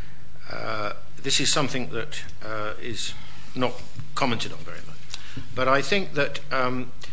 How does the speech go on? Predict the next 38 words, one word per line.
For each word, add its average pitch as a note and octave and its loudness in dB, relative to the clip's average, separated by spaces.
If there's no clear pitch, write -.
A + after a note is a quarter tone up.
that C3+ 0
this D#3+ 2
is, D3 0
uh, C3 2
this A3 2
is, - 2
th-, F#3 0
this, - 0
now B2 2
this, - 0
uh, G2+ 0
could, - 0
uh, F#2+ -2
have B2 0
all D#3+ 2
kinds A#3 2
of G#2+ 0
ramifications, A2+ 0
but A#2+ 0
one E3 2
of F3+ 0
them F#2 0
might G2 0
be A2+ -2
that C#3 0
actually D3 0
it C#3+ 0
helps - 0
to D#3 0
tackle B3 0
this G#2+ 0
problem, - -2
um, A#2 2
because B2 0
Obama A#2+ 2
is A#2 2
a A#2 2
new, A#2 2